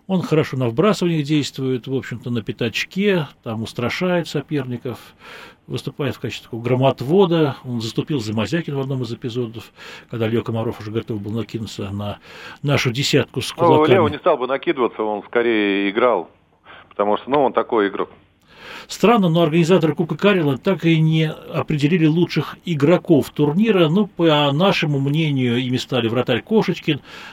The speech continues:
Speaker 1: допустим, защитник Нискала из Финляндии, нападающий Роберт Нильсон. Вы согласны с такой оценкой?
Speaker 2: Ну, не все игры смотрел, поэтому не могу сказать.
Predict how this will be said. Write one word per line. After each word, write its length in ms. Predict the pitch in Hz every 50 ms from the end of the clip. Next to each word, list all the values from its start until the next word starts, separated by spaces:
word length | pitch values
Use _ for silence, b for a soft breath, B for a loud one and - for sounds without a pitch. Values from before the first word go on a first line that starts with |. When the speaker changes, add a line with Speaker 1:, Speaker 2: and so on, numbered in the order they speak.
| B B
Speaker 1:
допустим, 400 | - - - 175 156 - 147 117
защитник 500 | 104 143 135 - - 139 - 143 117 -
Нискала 460 | 127 147 202 196 - - - 175 165
из 100 | 165 151
Финляндии, 400 | - - 156 147 147 147 123 127
нападающий 600 | 127 127 - - 135 127 151 151 147 - - 139 131
Роберт 340 | 143 139 147 147 - -
Нильсон. 400 | 160 151 127 98 - - 101 98
Вы 80 | 104 120
согласны 360 | - 156 135 165 208 202 -
с 20 | -
такой 220 | 139 - 123 107
оценкой? 380 | - - 107 95 - - 92 _ _ b b b b b b b b b b b b b b b _ -
Speaker 2:
Ну, 260 | - 156 165 185 190 190
не 180 | 185 190 190
все 260 | - - 226 220 214
игры 180 | 196 170 175 156
смотрел, 440 | - 165 175 175 170 170 175 165 139
поэтому 340 | - 147 139 139 - 135 131
не 80 | 131 131
могу 260 | 131 135 123 120 107 -
сказать. 380 | - - 113 104 104 92 85